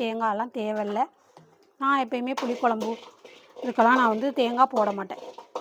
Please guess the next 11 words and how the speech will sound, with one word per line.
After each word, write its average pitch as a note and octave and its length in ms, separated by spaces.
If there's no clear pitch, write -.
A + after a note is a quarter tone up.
கருணக்கிழங்கு B3 680
புளிக்குழம்பு B3 560
அல்லது A3 220
கருணக்கிழங்கு G#3+ 800
காரக்குழம்பு. G#3+ 640
எப்படி A#3 220
இருக்கு? F3+ 200
இப்போ C4+ 220
சவுசவு D4 340
நல்லா C4 260
வெந்துருச்சு. B3 480